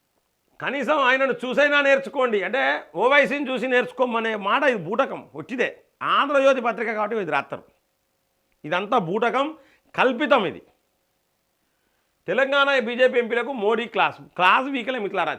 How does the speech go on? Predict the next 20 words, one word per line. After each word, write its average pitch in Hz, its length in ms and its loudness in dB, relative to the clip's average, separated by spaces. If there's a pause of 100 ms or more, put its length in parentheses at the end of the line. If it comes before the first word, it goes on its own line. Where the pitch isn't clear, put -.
చర్చించిండు 190 580 -4 (320)
మనం 185 140 -4 (120)
గెలవాలంటే 214 540 4
ఎట్లా, 170 200 0 (380)
ఏం 214 160 4
చేయాలి. 131 280 0 (360)
ఇంకో 214 180 4 (100)
విషయం 262 280 -2
చెప్పిండు, 135 340 -8 (480)
బలమైన 262 560 4 (120)
టీమును 254 320 0
ఏర్పాటు 240 360 2
చేసుకోమని 185 460 -4
చెప్పిండు. 123 300 -14 (520)
మంచి 196 220 -8 (120)
బల-, 220 380 -2
బలమైన 240 320 0 (100)
టీమును 233 300 -4 (580)
ఏర్పాటు 254 400 6
చేసుకొని 233 320 -4